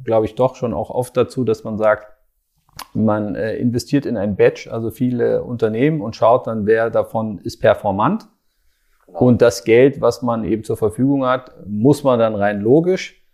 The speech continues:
Speaker 1: eigentlich vor allem in die Companies stecken, die sehr schnell sehr erfolgreich sind, äh, um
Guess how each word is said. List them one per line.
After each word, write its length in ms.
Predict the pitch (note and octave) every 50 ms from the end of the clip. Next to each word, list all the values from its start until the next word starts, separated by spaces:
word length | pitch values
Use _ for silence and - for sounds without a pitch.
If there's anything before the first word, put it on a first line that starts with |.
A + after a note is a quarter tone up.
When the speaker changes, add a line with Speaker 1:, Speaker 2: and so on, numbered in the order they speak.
| _ _ _ _ _ _ _ _
Speaker 1:
eigentlich 360 | - - A#2+ C3 C3+ B2 -
vor 160 | - A2 G#2+
allem 180 | A#2+ B2+ B2+ A#2
in 60 | A2
die 120 | A#2 C3+
Companies 800 | C3 D3 C3+ C3 C3 C#3 C3 C3 C3 B2+ B2+ - - - - _ -
stecken, 420 | - - - B2+ - - C3 A2+
die 140 | A2+ A2 G2+
sehr 220 | F#2+ G#2+ A#2+ B2+
schnell 360 | A#2+ - - A2+ A#2 A#2+ A#2
sehr 140 | G#2 G#2+ G#2+
erfolgreich 600 | E2 F2 - - A2 A#2+ B2+ - - D3 D3 D3
sind, 340 | - D#3+ D#3+ E3+ F3+ - _ _ _ _ _ _ _ _ -
äh, 160 | C3+ B2+ A#2+ B2 - - - - G2+ - _ _ -
um 400 | C#3+ D3 D#3 E3+ E3+ D3 D3+